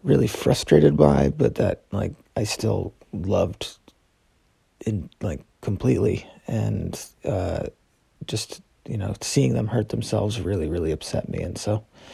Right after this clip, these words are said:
I guess that's kind of where that, a lot of the themes on that demo come from. Um, and, uh, yeah,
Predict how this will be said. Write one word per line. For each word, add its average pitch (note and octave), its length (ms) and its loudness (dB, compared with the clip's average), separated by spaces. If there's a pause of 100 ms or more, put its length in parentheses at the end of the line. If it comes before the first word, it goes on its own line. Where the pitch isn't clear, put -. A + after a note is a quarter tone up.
(580)
I C3 60 0
guess C3 160 4
that's B2 180 4
kind B2 200 2
of - 340 -4 (120)
where A#2+ 300 0
that, - 300 0 (240)
a A#2+ 60 -2
lot A#2+ 220 2
of G#2 100 2
the G2+ 80 0
themes G#2 380 0
on A2 140 0
that F2 180 -2
demo G#2 340 0
come G#2 220 -2
from. G#2+ 360 -2 (720)
Um, F#2+ 640 -2 (1500)
and, A2+ 380 4
uh, A#2+ 440 4 (600)
yeah, B2+ 380 2